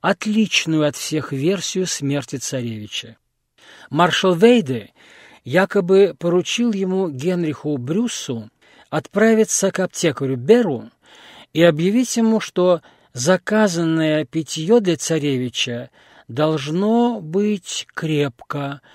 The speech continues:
потому что царевич очень болен.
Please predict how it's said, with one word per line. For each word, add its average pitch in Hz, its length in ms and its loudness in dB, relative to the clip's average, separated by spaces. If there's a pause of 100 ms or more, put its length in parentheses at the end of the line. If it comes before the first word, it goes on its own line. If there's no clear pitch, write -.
(220)
потому 151 460 -2
что - 160 -8
царевич 180 800 -2
очень 170 500 -4
болен. 113 580 -10